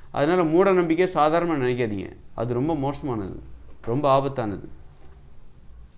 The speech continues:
அதனால மூட நம்பிக்கைன்னா வெறும் கடவுள் சார்ந்தது அப்படின்னு நினைச்சிட்டு,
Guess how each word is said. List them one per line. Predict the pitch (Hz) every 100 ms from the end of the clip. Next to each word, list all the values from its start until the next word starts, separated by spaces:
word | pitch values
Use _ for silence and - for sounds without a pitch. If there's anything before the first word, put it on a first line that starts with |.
| - -
அதனால | 113 143 156 127 151 127 98 - - - - - - - - - - 110
மூட | 127 170 160
நம்பிக்கைன்னா | 147 139 135 147 143
வெறும் | 143 135
கடவுள் | 123 135 160 147
சார்ந்தது | 139 131 123 123
அப்படின்னு | 113 143 139
நினைச்சிட்டு, | 123 113 107